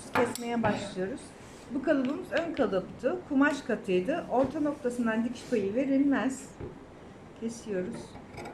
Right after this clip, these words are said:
Belli noktalarına çıt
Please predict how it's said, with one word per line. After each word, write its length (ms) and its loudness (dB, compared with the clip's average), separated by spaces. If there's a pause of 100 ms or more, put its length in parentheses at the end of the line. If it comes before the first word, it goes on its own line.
(4000)
Belli 260 6
noktalarına 580 0
çıt 120 -12